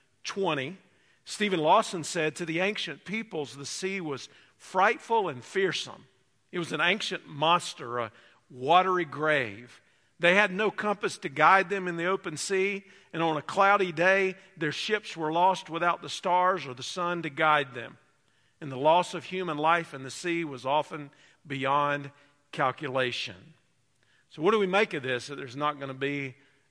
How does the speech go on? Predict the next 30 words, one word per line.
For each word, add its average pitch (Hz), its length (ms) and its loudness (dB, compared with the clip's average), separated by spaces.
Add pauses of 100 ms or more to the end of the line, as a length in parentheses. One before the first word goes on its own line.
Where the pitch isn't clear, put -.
a 143 80 -10
sea, 156 400 -2
evidently? 117 460 -8
Well, 143 200 4
it 180 60 0
doesn't 180 340 -2 (420)
preclude 165 540 -4
the 151 140 0
idea 123 560 0 (420)
that 135 200 -4
there 147 160 2
could 143 240 -10
be 147 140 -4
large 135 480 -2
bodies 139 560 0 (360)
of 120 220 -12
water. 151 560 0 (120)
We 131 100 -10
don't 135 180 -8
know 147 180 0
that. 127 340 0 (540)
Uh, 127 60 -18
after 131 440 0
all, 156 460 2 (800)
a 135 100 -6
great 151 380 0
river 156 520 -2 (400)
will 135 260 -4
flow 160 460 2
right 160 440 0